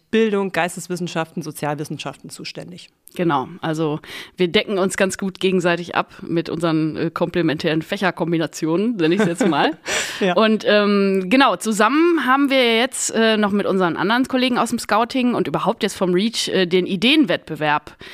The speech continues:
Speaker 2: über die Bühne gebracht letzte Woche, sag ich mal. Also
Speaker 1: Mhm.
Speaker 2: ich hatte in einer anderen Podcast-Folge schon mal darüber berichtet und, ähm, ja, es war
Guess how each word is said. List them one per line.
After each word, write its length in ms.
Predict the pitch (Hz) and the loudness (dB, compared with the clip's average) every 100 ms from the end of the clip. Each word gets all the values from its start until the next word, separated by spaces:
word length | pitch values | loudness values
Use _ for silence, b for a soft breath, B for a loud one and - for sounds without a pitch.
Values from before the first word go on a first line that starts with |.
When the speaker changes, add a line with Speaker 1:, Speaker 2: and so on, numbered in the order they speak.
| B B _ | B B _
Speaker 2:
über 180 | 269 254 | 4 4
die 140 | 208 | 2
Bühne 340 | 240 254 320 285 | 4 6 6 4
gebracht 420 | 214 175 170 - | 2 0 -4 -2
letzte 640 | 170 160 - 175 165 143 | -4 -4 -2 0 0 -2
Woche, 300 | 156 151 180 | -4 -2 -2
sag 220 | 156 160 | -2 -4
ich 160 | 175 170 | -6 -4
mal. 320 | 156 147 220 359 - | 0 0 2 0 0
Also 180 | 202 | 0
Speaker 1:
Mhm. 60 | 214 | 2
Speaker 2:
ich 60 | 202 | 0
hatte 140 | 196 | -2
in 300 | 208 - 175 | -2 0 0
einer 100 | 160 | 2
anderen 500 | 175 214 202 196 190 B B B - | 2 4 2 2 -4 B B B -2
Podcast-Folge 720 | 277 - 269 247 - 233 233 | -2 2 -2 -2 -2 -2 0
schon 180 | 240 220 | -2 0
mal 120 | 208 | 0
darüber 360 | 196 190 190 | -2 0 -2
berichtet 680 | 185 180 185 262 - 370 - - | 0 -2 -2 -4 -2 -2 -2 -4
und, 360 | 202 208 202 - | 0 0 0 0
ähm, 520 | 196 196 190 190 196 - _ - - | 0 2 2 0 -2 -8 _ -18 -6
ja, 200 | 240 147 | -4 -6
es 140 | 143 | -6
war 280 | 175 170 175 | -2 0 -2